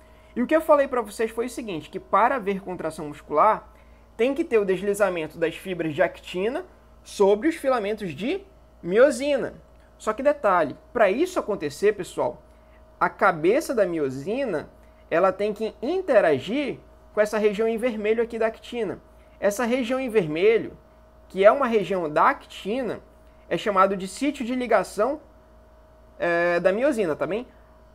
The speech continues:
A cabeça da miosina, ela vai interagir aqui com esse sítio de ligação. Só que pra isso acontecer, pessoal, vocês estão vendo aqui embaixo, ó, aqui embaixo a gente tem o retículo sarcoplasmático. Para que essa interação ocorra,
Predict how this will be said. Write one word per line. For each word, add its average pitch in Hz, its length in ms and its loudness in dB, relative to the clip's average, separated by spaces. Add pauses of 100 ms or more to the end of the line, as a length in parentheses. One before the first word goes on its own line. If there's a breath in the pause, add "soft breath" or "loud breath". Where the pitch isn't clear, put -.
(100)
A 180 80 -2
cabeça 240 580 2
da 311 120 10
miosina, 262 560 2
ela 202 160 4
vai 208 180 4
interagir 220 640 0
aqui 202 220 -4
com 220 120 -4
esse 220 200 -6
sítio 196 340 -10
de 175 100 -2
ligação. 202 520 -2 (920 soft breath)
Só 247 200 0
que 269 100 -2
pra 233 240 6
isso 330 220 0
acontecer, 220 600 0
pessoal, 160 360 -4
vocês 180 240 -6
estão 247 180 -4
vendo 202 160 -2
aqui 160 160 -6
embaixo, 156 500 0
ó, - 640 -12
aqui 196 200 -2
embaixo 202 360 2
a 226 40 -2
gente 220 100 -10
tem 226 100 -4
o 220 40 -2
retículo 220 420 -6
sarcoplasmático. 214 1120 -2 (600 soft breath)
Para 214 200 4
que 226 220 -4
essa 277 240 4
interação 277 600 2
ocorra, 196 680 2